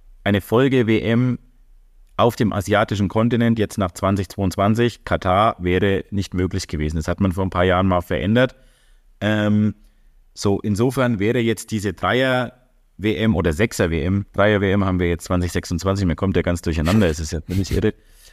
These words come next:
Zwanzig sechsundzwanzig haben wir diese Dreier-W M, ähm, mit, mit, äh, Nord- und Mittelamerika und, ähm, dann haben wir zwanzig dreißig diese Sechser-W M.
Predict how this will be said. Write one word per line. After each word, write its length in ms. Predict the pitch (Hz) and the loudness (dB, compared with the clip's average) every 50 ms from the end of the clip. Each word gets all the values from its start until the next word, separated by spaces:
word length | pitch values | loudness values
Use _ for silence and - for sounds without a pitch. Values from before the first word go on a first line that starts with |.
| _ _ _ _ _ _ | _ _ _ _ _ _
Zwanzig 300 | - 120 117 120 120 107 | -4 0 0 0 2 0
sechsundzwanzig 640 | 123 113 - 123 107 113 117 127 139 139 135 117 | -2 -2 0 -2 0 2 2 2 2 2 0 0
haben 120 | 127 123 113 | 0 0 0
wir 80 | 117 | 0
diese 200 | 107 107 98 98 | 0 0 -2 -2
Dreier-W 440 | - - 110 123 143 147 131 127 123 | 0 2 2 2 2 2 2 0 0
M, 440 | 82 107 123 127 131 131 127 113 - | 0 0 0 0 0 0 0 -2 -2
ähm, 420 | - 110 104 104 104 104 101 101 101 | -4 -2 -2 0 0 0 0 0 0
mit, 300 | 104 107 - - - 101 | 0 -2 -2 -4 -4 -2
mit, 260 | 95 92 - - - | -2 -4 -4 -8 -6
äh, 140 | - 90 92 | -4 -4 -2
Nord- 380 | 82 - 87 95 98 104 113 - | -2 -2 -2 0 0 0 2 2
und 80 | 110 | 2
Mittelamerika 800 | 117 135 - 156 123 117 123 123 120 113 113 - 127 120 117 117 | 0 2 2 2 2 4 2 2 2 2 0 0 0 0 2 2
und, 480 | 117 - - 104 107 104 101 104 98 - | 0 0 -2 0 0 2 2 2 0 0
ähm, 460 | - 101 95 95 95 95 95 95 95 - | -2 -2 -2 0 0 0 -2 -2 -4 0
dann 280 | - 92 101 107 104 101 | 0 2 2 2 2 0
haben 180 | 101 101 101 | 0 0 0
wir 100 | 101 95 | 0 -2
zwanzig 380 | - - 98 92 90 92 82 - | -2 -2 -2 -2 0 -2 -4 -2
dreißig 340 | - 95 98 110 110 107 - | 0 2 2 2 0 -2 -4
diese 200 | - 92 90 82 | -4 -6 -4 -2
Sechser-W 440 | 98 107 - - - 107 104 104 | -2 -2 -2 0 -2 0 2 2
M. 140 | 90 107 107 | 0 0 -2